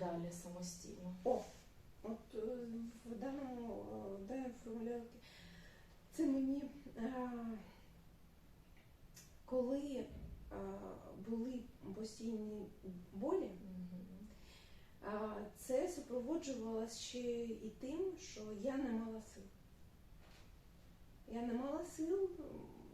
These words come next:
Speaker 2: на, на ну, як, дуже ма-, мало якісь справ, як-, які я могла виконувати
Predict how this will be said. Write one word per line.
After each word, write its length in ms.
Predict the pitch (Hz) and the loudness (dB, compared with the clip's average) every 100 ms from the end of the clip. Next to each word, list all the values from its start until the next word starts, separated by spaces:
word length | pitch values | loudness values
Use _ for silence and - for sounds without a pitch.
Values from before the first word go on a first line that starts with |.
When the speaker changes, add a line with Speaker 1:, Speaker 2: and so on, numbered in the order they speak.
| - - - - - - - - - - - - - - - - | -14 -14 -16 -14 -16 -16 -16 -16 -16 -16 -16 -16 -16 -16 -12 6
Speaker 2:
на, 360 | 339 381 359 - | 12 12 12 8
на 500 | 247 277 277 269 254 233 - - - - - - - - - - - - - - - - - - - - - - - - | 2 2 2 0 0 -2 -4 -8 -10 -12 -16 -16 -14 -14 -14 -14 -14 -16 -16 -16 -16 -16 -16 -14 -14 -14 -12 -10 -10 -6
ну, 140 | 233 269 240 | -2 0 0
як, 300 | 208 202 - - - - - - - - - | -2 -4 -12 -14 -14 -16 -16 -14 -14 -14 -10
дуже 520 | 196 202 339 311 311 - - - 180 | -2 6 8 8 6 2 -6 -14 -10
ма-, 280 | 202 208 214 | -8 -4 0
мало 600 | 220 262 262 208 175 175 - - - - | 2 2 2 0 -2 -6 -8 -10 -12 -8
якісь 500 | 196 226 - 214 202 | -2 -2 -2 -6 -6
справ, 520 | - - - 294 359 392 - - - - - - | -4 -8 -4 -2 -2 -2 -12 -16 -16 -16 -16 -2
як-, 460 | 226 - - 214 214 | -2 -2 -6 -2 2
які 300 | 214 - 277 | 2 0 0
я 80 | |
могла 320 | 269 220 214 226 | 2 2 0 0
виконувати 960 | 220 - 226 226 214 202 180 196 190 | -2 -2 0 0 -2 -6 -6 -6 -6